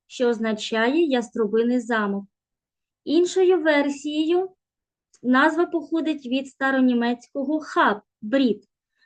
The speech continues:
тобто фортеця, яка охороняла переправу через Аре.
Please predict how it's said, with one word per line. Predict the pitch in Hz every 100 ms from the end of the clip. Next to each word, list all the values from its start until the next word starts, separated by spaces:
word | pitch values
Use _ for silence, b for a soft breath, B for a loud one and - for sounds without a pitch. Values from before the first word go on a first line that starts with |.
| _
тобто | 240 233 220
фортеця, | 220 226 208 - 208 202 - 294
яка | 330 277 277 226
охороняла | 220 240 233 233 220 208
переправу | 202 226 214 208 208 190 196 247 311 b b _
через | - - 240 240 285 294 -
Аре. | - 220 214 185